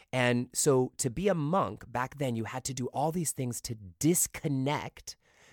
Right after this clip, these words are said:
yourself from your body, because sometimes you had to sit there hungry and tired without having food for days, but just stay chanting and stay meditating. Sometimes you had to disconnect yourself from your emotions because you were sad or feeling afraid or feeling vulnerable,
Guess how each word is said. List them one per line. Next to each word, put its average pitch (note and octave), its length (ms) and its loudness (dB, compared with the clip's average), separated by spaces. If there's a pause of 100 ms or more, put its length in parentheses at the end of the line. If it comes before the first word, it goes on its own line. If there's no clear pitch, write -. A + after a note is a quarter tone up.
(100)
yourself A#2+ 680 2
from A2 180 0
your G2 120 2
body, A#2+ 520 -4 (140)
because - 200 -4
sometimes C3 340 -2
you B2 60 -2
had A2 140 -4
to G2+ 60 -2
sit - 400 -2
there C#3 300 -4 (280)
hungry C3 640 0
and G#2+ 100 -4
tired B2 360 -2
without A2 200 -6
having G2+ 240 -6
food A#2+ 340 -2
for - 160 -6
days, G2+ 580 -4 (260)
but G2+ 100 -8
just - 200 -2
stay A2+ 180 -4
chanting A2+ 520 -4
and G#2 120 -4
stay G2+ 180 -4
meditating. A#2 680 -4 (280)
Sometimes C#3+ 460 2
you C#3 60 0
had B2+ 100 -2
to A2 60 0
disconnect A#2 720 -2
yourself A2+ 300 -2
from G#2 160 -4
your G2 100 0
emotions A#2 600 0
because G2+ 240 -6
you F2 60 -4
were E2+ 100 -4
sad A2+ 440 -4
or G2 60 -10
feeling F2+ 300 -8
afraid B2 440 -2
or F#2 60 -4
feeling F2+ 300 -8
vulnerable, G#2 580 -4